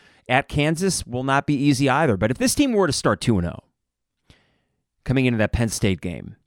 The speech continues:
or I guess it's Florida Atlantic and then Penn State, oh boy, reasons to be excited. I think this team will find their way to seven wins, maybe eight.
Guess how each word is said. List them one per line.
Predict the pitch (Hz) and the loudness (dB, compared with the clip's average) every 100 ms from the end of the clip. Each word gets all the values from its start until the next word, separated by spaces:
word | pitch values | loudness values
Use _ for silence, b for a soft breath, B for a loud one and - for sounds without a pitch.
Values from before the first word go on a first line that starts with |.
| - | -2
or | 117 | 0
I | |
guess | 113 - | 0 -4
it's | - | -4
Florida | 127 107 | -2 0
Atlantic | 98 95 95 92 | 0 0 -2 -2
and | 101 | -4
then | 107 | -4
Penn | 85 - | -6 -10
State, | - 82 - _ _ - | -12 -12 -14 _ _ -6
oh | 110 | -6
boy, | 90 87 - - _ _ _ _ _ _ _ _ | -4 -8 -12 -20 _ _ _ _ _ _ _ _
reasons | 110 113 110 87 | -2 0 -2 -4
to | |
be | 92 | -6
excited. | 90 - 87 78 - B B B B | -6 -6 -8 -10 -14 B B B B
I | 139 | 0
think | 160 127 | 0 0
this | 117 | -2
team | - 117 | 0 0
will | 107 | 0
find | - 110 110 | 0 0 2
their | 107 | 2
way | 104 | 0
to | 95 | -2
seven | - 104 95 | -2 -2 -2
wins, | 95 95 120 - | -2 -2 -4 -4
maybe | 101 95 98 | -2 -2 -2
eight. | 104 110 - | -2 -4 -6